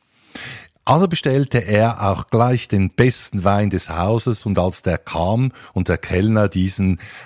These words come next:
auch fachgerecht kantierte, da freute er sich schon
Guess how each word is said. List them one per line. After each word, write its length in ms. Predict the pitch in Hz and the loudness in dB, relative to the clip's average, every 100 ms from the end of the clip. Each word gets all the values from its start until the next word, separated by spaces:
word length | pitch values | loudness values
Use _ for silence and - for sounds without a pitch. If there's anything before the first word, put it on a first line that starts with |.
| - | -10
auch 320 | 85 80 - | -6 -4 -6
fachgerecht 1120 | - 127 - - 107 92 90 - - - - | -2 -2 -2 0 0 2 0 -4 -12 -16 -12
kantierte, 840 | - 90 82 113 127 120 104 98 104 - - | -4 -2 -2 0 0 2 2 0 -2 -8 -2
da 80 | |
freute 420 | 113 85 76 - 87 | -2 -2 -4 0 0
er 80 | |
sich 300 | 85 87 85 | 0 -2 -2
schon 240 | - 85 | -2 -2